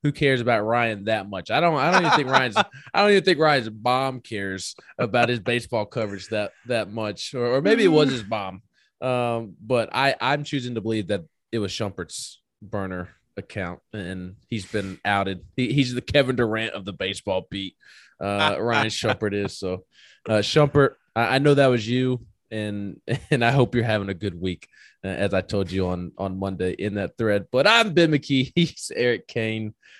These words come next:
Speaker 1: Uh, although I meant to call Austin Price and get Austin on here instead to break down a big, big
Speaker 2: Mm-hmm.
Speaker 1: weekend this weekend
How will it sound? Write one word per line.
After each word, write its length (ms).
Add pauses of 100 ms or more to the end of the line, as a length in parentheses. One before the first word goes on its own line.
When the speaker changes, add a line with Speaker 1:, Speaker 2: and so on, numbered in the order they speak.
(140)
Speaker 1:
Uh, 60
although 380
I 80
meant 200
to 60
call 240
Austin 340
Price 360
and 80
get 100
Austin 480 (260)
on 140
here 200
instead 440
to 60
break 300
down 220
a 360
big, 560 (120)
big 280
Speaker 2:
Mm-hmm. 100
Speaker 1:
weekend 680 (920)
this 220
weekend 680